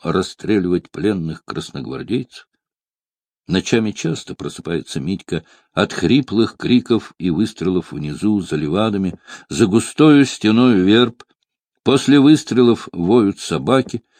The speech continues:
и по летнику громыхают шаги. Иногда стрекочет тачанка, тлеют огоньки папирос, говор сдержанный доносится. Как-то ходил Митька туда, где путанным узлом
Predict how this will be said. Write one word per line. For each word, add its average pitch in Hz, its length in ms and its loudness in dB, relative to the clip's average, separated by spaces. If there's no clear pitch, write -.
и 85 120 -2
по 82 180 -2
летнику 123 680 0
громыхают 78 600 -6
шаги. 82 520 -8
Иногда 98 360 0
стрекочет - 640 -8
тачанка, 131 720 -4
тлеют 117 420 0
огоньки 76 420 -6
папирос, - 720 -6
говор 135 480 4
сдержанный 117 640 -2
доносится. 113 600 -8
Как-то 117 520 2
ходил 120 340 2
Митька 82 380 -2
туда, 117 420 0
где 85 340 -2
путанным 120 520 0
узлом 113 500 0